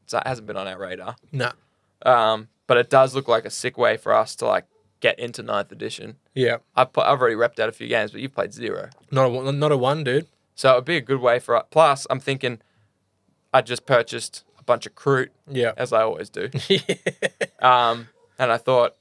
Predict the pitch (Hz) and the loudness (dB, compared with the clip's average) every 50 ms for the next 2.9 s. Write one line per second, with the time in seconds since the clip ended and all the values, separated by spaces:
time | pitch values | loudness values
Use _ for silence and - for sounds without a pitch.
0 | _ _ - 131 127 127 - - 139 131 131 135 131 123 - - 123 120 117 113 | _ _ -4 -4 -2 -4 -8 -4 -2 -2 -2 -2 -2 -6 0 0 0 2 2 0
1 | 107 110 - - - 131 120 - - _ 127 135 135 139 135 127 120 117 117 110 | -2 -2 -6 -8 -4 -4 -4 -4 -4 _ -6 -2 0 0 2 2 2 0 0 -2
2 | - - - 117 113 113 113 117 - _ 120 120 113 113 - 117 117 - | -2 -2 0 0 2 2 0 -4 -8 _ -2 -2 -2 -2 -2 -2 -2 -2